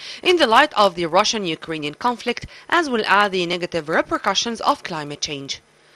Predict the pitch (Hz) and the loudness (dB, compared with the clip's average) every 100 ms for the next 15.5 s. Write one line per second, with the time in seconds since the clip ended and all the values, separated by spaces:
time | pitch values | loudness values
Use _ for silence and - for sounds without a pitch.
0 | - - - 311 349 269 262 - 294 302 | -20 -20 -4 4 4 2 -4 -2 -2 -2
1 | - 175 - 196 196 277 - 175 170 175 | -4 -6 -2 -2 -2 -4 -4 -2 -4 -4
2 | 190 156 175 160 156 147 147 226 240 - | -6 -8 -8 -8 -8 -8 -2 0 0 -8
3 | - - - 302 311 214 196 180 170 180 | -20 -20 -2 0 2 0 0 0 0 -4
4 | 202 - 269 220 185 196 156 160 - 233 | -4 -2 -2 0 0 0 -4 -8 0 2
5 | 240 - 185 - 190 240 - 185 196 - | 2 -2 -4 -2 -6 -6 -4 -2 -2 -2
6 | 170 156 - 185 170 - _ - 202 175 | -2 -2 0 -2 -2 -8 _ -4 -4 -4
7 | 147 147 - 139 139 - 247 - 214 - | -8 -10 -10 -12 -10 -8 -6 -6 -8 -10
8 | - - - 269 247 339 349 254 170 175 | -18 -14 -4 2 2 2 2 0 2 4
9 | 202 277 180 175 _ 160 165 170 - - | 4 4 2 -2 _ 0 0 -2 -10 -8
10 | 175 170 160 - 247 262 254 320 - 339 | -6 -6 -8 -4 -4 2 2 2 -2 -2
11 | 226 185 147 156 113 78 - - _ _ | 0 0 0 0 0 -2 -10 -18 _ _
12 | _ - 170 151 - 226 214 - - - | _ -4 -2 -2 0 2 2 0 -18 -14
13 | - 330 - 202 175 190 240 202 170 160 | -4 -2 0 -2 0 -2 -2 -2 -4 -2
14 | 196 190 - 302 311 302 - 170 180 170 | 0 0 0 -2 -2 -2 -2 -2 0 -2
15 | 165 233 180 160 | -2 -4 -6 -8